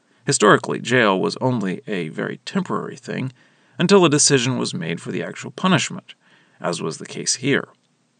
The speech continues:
The death penalty is major for sure, but if we think that this is over the top,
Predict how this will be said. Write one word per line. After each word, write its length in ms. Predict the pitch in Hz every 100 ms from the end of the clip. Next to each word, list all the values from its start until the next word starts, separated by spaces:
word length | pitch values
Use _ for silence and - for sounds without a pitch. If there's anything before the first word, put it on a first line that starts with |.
| _ _ _ _ _ -
The 60 | -
death 260 | 185 -
penalty 500 | - 82 82 - - -
is 160 | 101
major 480 | 95 147 117 - 58
for 160 | - -
sure, 480 | - 170 - - _ _ _ _ _ _ _ 127
but 240 | 147 -
if 180 | 165 151
we 80 | 214
think 380 | - 196 117 - _ -
that 180 | 139
this 200 | 143 -
is 160 | 127 107
over 280 | 110 95 78
the 100 | -
top, 500 | - 120 - -